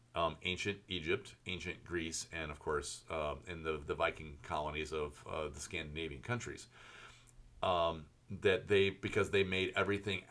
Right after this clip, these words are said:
a-, so accurate, eh, that it's just, it's crazy, it's amazing,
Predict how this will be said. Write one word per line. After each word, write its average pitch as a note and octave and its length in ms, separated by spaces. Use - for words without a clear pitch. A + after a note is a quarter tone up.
a-, F#2 140
so A#2+ 420
accurate, F#2 640
eh, - 200
that F#2 340
it's G2 240
just, - 300
it's - 180
crazy, A2+ 380
it's E2+ 160
amazing, E2+ 440